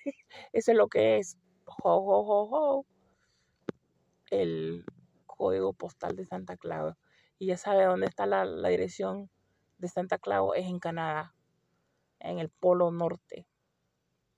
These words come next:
¿Sí? Ahí lo miran. H O H,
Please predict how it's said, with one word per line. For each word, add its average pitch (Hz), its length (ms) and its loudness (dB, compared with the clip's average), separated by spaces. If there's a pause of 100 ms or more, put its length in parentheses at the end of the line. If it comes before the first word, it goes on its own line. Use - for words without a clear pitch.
(1200)
¿Sí? 226 480 -10
Ahí 185 180 -2
lo 185 140 0
miran. 254 400 -8 (280)
H 175 720 -2 (120)
O 170 400 -2
H, 175 500 -6